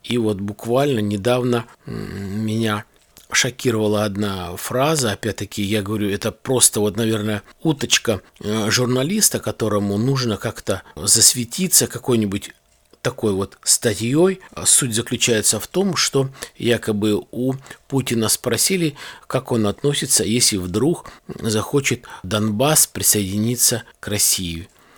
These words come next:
Вы представляете, что было с Крымом, а сейчас ещё Донбасс. Не знаю, куда всё это,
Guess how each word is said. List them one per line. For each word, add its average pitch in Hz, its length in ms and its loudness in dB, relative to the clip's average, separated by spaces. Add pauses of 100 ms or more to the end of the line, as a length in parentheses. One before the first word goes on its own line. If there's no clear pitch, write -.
(140)
Вы 107 100 -6
представляете, 123 720 2 (160)
что 131 540 2 (180)
было 113 540 2
с - 120 4
Крымом, 147 600 4
а 101 100 -4
сейчас - 480 0
ещё - 320 -2
Донбасс. 95 640 -2 (240)
Не 127 200 2
знаю, 120 360 2
куда 139 380 0
всё - 320 2
это, 139 320 0